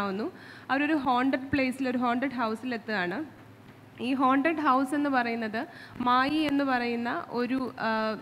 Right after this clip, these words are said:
സ്ത്രീയും അവരുടെ മകളും, ആ, ദുരൂഹമായി മരണപ്പെട്ട, നൂറ് വർഷം മുൻപ് ദുരൂഹമായി മരണപ്പെട്ട ഒരു വീടാണ്. ഈ വീട്ടിൽ അവർ എത്തിച്ചേരുകയും, ആ, ഇവരുടെ ഈ ആറ് യാത്രക്കാർക്കും ആറ് ജീവിത സാഹചര്യങ്ങളാണുള്ളത്.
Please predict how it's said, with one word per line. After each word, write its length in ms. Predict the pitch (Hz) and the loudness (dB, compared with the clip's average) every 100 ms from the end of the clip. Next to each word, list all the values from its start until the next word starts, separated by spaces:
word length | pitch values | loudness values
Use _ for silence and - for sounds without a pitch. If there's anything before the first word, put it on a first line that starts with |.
| - - 233 | -10 -14 -14
സ്ത്രീയും 640 | - 254 254 240 220 339 - | -6 -2 0 2 0 -2 -2
അവരുടെ 340 | 240 247 254 | -2 -2 -2
മകളും, 580 | 269 247 220 247 226 233 - - - | 0 2 0 0 0 -2 -6 -14 -8
ആ, 160 | - 226 | -4 -2
ദുരൂഹമായി 680 | 226 269 302 320 311 285 294 | 0 0 2 2 0 0 0
മരണപ്പെട്ട, 640 | 285 247 254 262 262 262 269 339 | -2 -2 -2 -2 -4 -2 -4 -4
നൂറ് 220 | 269 294 339 | -2 2 2
വർഷം 340 | 311 277 262 | 2 0 -4
മുൻപ് 220 | 262 262 277 | -2 -2 -2
ദുരൂഹമായി 540 | 240 240 262 262 262 | -2 -2 -2 0 0
മരണപ്പെട്ട 480 | 262 226 233 233 233 | 0 0 -2 -2 -4
ഒരു 120 | 233 | -2
വീടാണ്. 420 | 220 214 196 104 - - - - - - | -2 -2 -4 -4 -10 -14 -16 -16 -16 -6
ഈ 100 | 294 | -2
വീട്ടിൽ 280 | 302 294 320 | 0 0 0
അവർ 120 | 311 302 | 0 -2
എത്തിച്ചേരുകയും, 880 | 247 294 - 285 247 233 220 285 - | -2 -4 -2 -2 0 -2 0 -2 -2
ആ, 320 | 247 240 240 | -2 0 0
ഇവരുടെ 300 | 247 262 285 | -2 -2 -2
ഈ 80 | 311 | 0
ആറ് 300 | 269 277 302 | 4 4 4
യാത്രക്കാർക്കും 800 | 330 285 269 277 277 269 285 277 | 2 0 0 -2 -2 -2 0 2
ആറ് 260 | 240 247 | 4 2
ജീവിത 440 | 269 254 247 240 247 | 0 -2 -2 -2 -2
സാഹചര്യങ്ങളാണുള്ളത്. 1120 | 247 220 233 233 247 247 220 202 190 185 202 | 0 0 0 -2 -2 0 -2 -2 -2 -2 -4